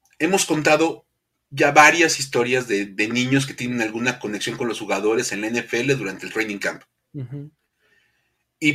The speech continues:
Speaker 1: podemos, y contamos, por ejemplo, la de este niño, decía Aiden, el niño de los Bills, que
Speaker 2: Sí,
Speaker 1: Stephon
Speaker 2: sí,
Speaker 1: Diggs
Speaker 2: sí.
Speaker 1: es amigo de él por esta cuestión de la muerte del papá.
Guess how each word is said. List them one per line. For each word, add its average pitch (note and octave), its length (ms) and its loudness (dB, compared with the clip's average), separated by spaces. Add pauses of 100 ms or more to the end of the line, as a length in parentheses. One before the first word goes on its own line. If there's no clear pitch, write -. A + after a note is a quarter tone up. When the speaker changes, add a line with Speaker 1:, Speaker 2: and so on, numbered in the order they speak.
Speaker 1:
podemos, D#3 360 8
y C3+ 80 -2
contamos, D3+ 360 4
por C3+ 120 4
ejemplo, C#3 220 0
la G2 100 0
de G#2+ 60 0
este C3 160 -2
niño, C3+ 160 4
decía C3+ 220 6
Aiden, A#2+ 580 2
el G2 120 -10
niño A2+ 180 -4
de G#2+ 80 0
los G2 180 -2
Bills, A#2+ 380 2
que D#2+ 280 -12 (100)
Speaker 2:
Sí, D3+ 180 -8
Speaker 1:
Stephon D3+ 300 -4
Speaker 2:
sí, A#2 60 -2
Speaker 1:
Diggs A#2+ 120 0
Speaker 2:
sí. B2 60 -2
Speaker 1:
es - 80 -2
amigo B2 280 2
de A#2+ 120 6
él A#2+ 140 2
por G2 220 -8 (100)
esta C3+ 280 -4
cuestión A#2+ 500 2 (240)
de G2 80 -10
la G2+ 80 -4
muerte B2+ 240 -2
del C3+ 140 -2
papá. E3 300 2